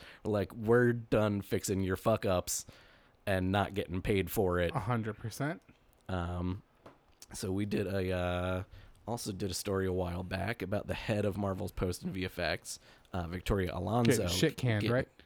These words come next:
Speaker 1: getting <laughs> real shit canned. Um, after she went off to executive produce an independent movie
Speaker 2: Yeah.
Speaker 1: while Marvel things were, like,
Speaker 2: Hedda?
Speaker 1: burning down to the
Speaker 2: Was it
Speaker 1: ground.
Speaker 2: Hedda?
Speaker 1: Yep.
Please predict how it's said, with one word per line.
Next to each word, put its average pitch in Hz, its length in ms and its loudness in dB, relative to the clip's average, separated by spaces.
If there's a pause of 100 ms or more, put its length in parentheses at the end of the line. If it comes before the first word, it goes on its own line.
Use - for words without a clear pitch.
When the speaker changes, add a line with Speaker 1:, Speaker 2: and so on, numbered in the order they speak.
Speaker 1:
getting 104 320 0 (100)
<laughs> 143 320 10
real 147 320 6
shit 147 280 2
canned. 95 400 2 (600)
Um, 98 320 2
after 104 320 2
she 120 240 2
went 110 240 4
off 104 180 2
to 104 140 2
executive 101 580 -2
produce 101 400 0
an 95 100 2
independent 101 600 0
movie 123 200 6
Speaker 2:
Yeah. 98 340 6 (280)
Speaker 1:
while 107 300 6
Marvel 104 280 6
things 101 360 2
were, 107 100 2
like, 98 320 2
Speaker 2:
Hedda? 143 240 8
Speaker 1:
burning 214 180 12
down 104 220 4
to 104 80 4
the 98 80 2
Speaker 2:
Was 95 100 2
it 101 60 6
Speaker 1:
ground. 117 200 4
Speaker 2:
Hedda? 190 440 6
Speaker 1:
Yep. 123 240 2